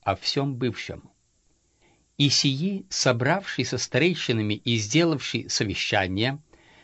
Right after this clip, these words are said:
довольно денег дали воинам и сказали: "Скажите, что ученики его, пришедшие ночью, украли его,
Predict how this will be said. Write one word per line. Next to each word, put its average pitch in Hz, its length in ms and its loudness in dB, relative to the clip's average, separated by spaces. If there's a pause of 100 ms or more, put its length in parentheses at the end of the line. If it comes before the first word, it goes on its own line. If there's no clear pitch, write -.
(120)
довольно 120 540 6
денег 123 420 2
дали 120 320 4
воинам 143 600 2 (200)
и 139 80 -2
сказали: 98 640 2 (840)
"Скажите, 117 840 0 (320)
что - 280 2
ученики 127 720 0
его, 165 360 2
пришедшие 123 920 0
ночью, 160 640 2
украли 151 580 2
его, 82 400 -8